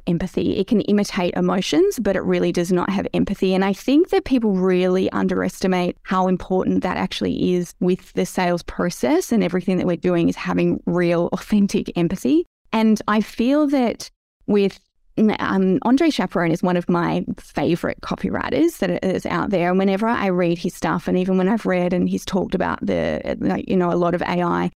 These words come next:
he really talks about the importance of creating that deep, deep connection. And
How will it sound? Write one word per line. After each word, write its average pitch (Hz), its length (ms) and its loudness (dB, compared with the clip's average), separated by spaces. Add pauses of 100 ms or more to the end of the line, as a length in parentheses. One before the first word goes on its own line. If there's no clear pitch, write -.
(180)
he 240 240 4
really 190 520 4
talks - 360 -4
about 175 360 -2
the 175 100 2
importance 170 640 -2
of 175 280 -4 (140)
creating 175 560 0
that - 200 -4
deep, 156 240 -2
deep - 220 -2
connection. - 580 -2 (380)
And 180 480 0